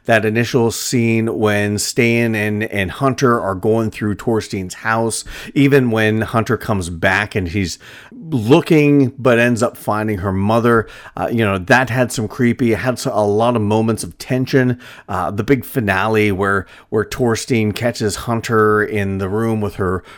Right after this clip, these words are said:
her mom and, and that whole thing, the way it played out, it really built a lot of tension. The moments with the apparition of, of Hunter's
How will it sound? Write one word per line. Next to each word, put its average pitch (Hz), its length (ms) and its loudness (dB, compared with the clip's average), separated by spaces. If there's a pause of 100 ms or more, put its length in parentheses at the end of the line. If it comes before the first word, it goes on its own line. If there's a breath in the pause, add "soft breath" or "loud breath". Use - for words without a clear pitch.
her 95 140 -4
mom 110 520 0
and, 101 140 -4
and 101 220 -2
that 131 180 2
whole 117 300 0
thing, 117 240 0
the 104 100 0
way 123 160 4
it 117 140 2
played 107 300 0
out, 104 100 -2
it 104 240 -2
really 117 160 -2
built 113 380 -2
a - 40 -6
lot 98 240 -4
of 92 120 -12
tension. 127 600 -2 (140)
The 131 140 6
moments 131 420 6
with 107 320 2
the 113 420 4
apparition 104 840 2 (140)
of, 98 600 0 (320 soft breath)
of 113 120 -6
Hunter's 104 520 0